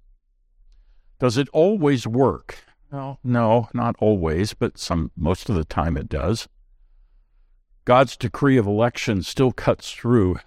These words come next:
the visible church. But this is God's ordained way of raising up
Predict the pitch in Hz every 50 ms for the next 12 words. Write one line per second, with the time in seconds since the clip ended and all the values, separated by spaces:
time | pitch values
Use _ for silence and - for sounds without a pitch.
0 | _ - 101 95 95 92 90 101 107 87 98 87 78 85 80 - - - 127 123
1 | 98 82 73 - - - - - _ _ _ _ _ _ _ _ _ _ _ _
2 | _ _ _ _ _ _ _ _ _ _ _ _ _ _ _ _ _ - 139 -
3 | 214 220 - - 220 196 180 175 151 - - - 139 131 135 147 160 160 135 139
4 | 143 143 135 123 107 120 123 135 143 147 143 117 104 110 131 160 170 127 104 104
5 | 110 - - 117 110 98 92 95 104 107 117 127 120 120 131 123 120 113 123 139
6 | 120 98 101 - -